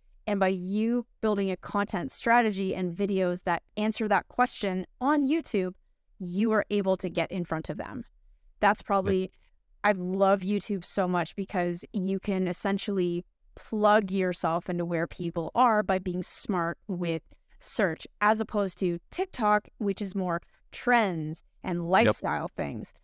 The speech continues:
Speaker 1: I think that there's, like, if you want predictable traffic, getting onto the YouTube bandwagon is probably, like, the best thing. Um,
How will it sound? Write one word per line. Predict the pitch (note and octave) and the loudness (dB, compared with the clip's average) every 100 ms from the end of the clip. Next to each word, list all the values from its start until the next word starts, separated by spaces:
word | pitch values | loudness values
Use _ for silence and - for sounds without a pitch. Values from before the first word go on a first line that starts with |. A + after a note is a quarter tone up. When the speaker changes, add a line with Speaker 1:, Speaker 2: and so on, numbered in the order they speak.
| - - | -14 -6
Speaker 1:
I | G3+ | -2
think | A#3 G#3+ | 0 2
that | G#3 - | 0 0
there's, | G3 F3+ F3 - - | 0 0 -2 -8 -4
like, | F#3+ D#3+ D#3+ - _ _ | -2 -2 -4 -12 _ _
if | G3+ - | -8 -2
you | G3+ A3 | -2 0
want | G3+ F#3+ - _ | 2 0 -2 _
predictable | - - F#3+ F#3 - G3 F3+ F3 | -6 -2 0 0 0 -2 -2 -4
traffic, | - E3 E3+ B3 B3+ - F#3 | -2 -2 0 0 -2 -4 -4
getting | G3 F#3+ G3 F#3 | 0 2 0 0
onto | F#3 - F#3 | -2 -2 -4
the | F3+ | -4
YouTube | F3+ - F3+ E3+ | -2 -2 -2 -2
bandwagon | F3+ E3+ F3+ F#3 G#3 A#3+ A3+ | -2 0 2 4 4 2 0
is | F3+ | -2
probably, | - F3+ E3+ E3+ E3+ _ _ _ _ | -2 -2 0 -2 -4 _ _ _ _
like, | - E3 E3+ - | 0 0 -2 -8
the | F#3 F#3 | -2 0
best | F3 E3+ - | 2 0 -2
thing. | E3+ A3+ C4 _ _ _ _ | -2 0 -2 _ _ _ _
Um, | - F3+ E3+ E3 | 0 2 2 -2